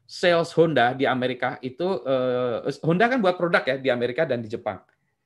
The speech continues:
Di Jepang, eh, di Amerika sales Honda itu tinggi untuk imported cars ya, eh, tinggi. Tetapi untuk di Jepang, sales Honda ini nomor tiga, dan nomor tiganya tuh jauh banget di bawah Toyota dan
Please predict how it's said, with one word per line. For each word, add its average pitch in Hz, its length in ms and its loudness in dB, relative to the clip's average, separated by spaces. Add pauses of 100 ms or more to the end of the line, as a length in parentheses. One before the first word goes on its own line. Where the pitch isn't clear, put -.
(920)
Di 202 240 2
Jepang, 160 640 -2
eh, 160 80 0
di 147 140 4
Amerika 185 420 0
sales 175 320 2
Honda 175 240 4
itu 233 80 -4
tinggi 208 320 -2
untuk 135 160 -6
imported 160 480 -2
cars 160 320 -2
ya, 110 240 -4
eh, 120 320 -6
tinggi. 101 320 -10 (480)
Tetapi 185 480 -2
untuk 196 400 0
di 139 320 -4
Jepang, 160 400 -2 (640)
sales 190 480 -2
Honda 175 320 4
ini 196 160 -2
nomor 202 240 -2
tiga, 139 400 -2
dan 180 160 2
nomor 190 240 -2
tiganya 202 320 -2
tuh 262 240 -6
jauh 226 560 2
banget 156 400 -2
di 131 80 -8
bawah 120 240 -4
Toyota 135 400 -4
dan 127 240 -4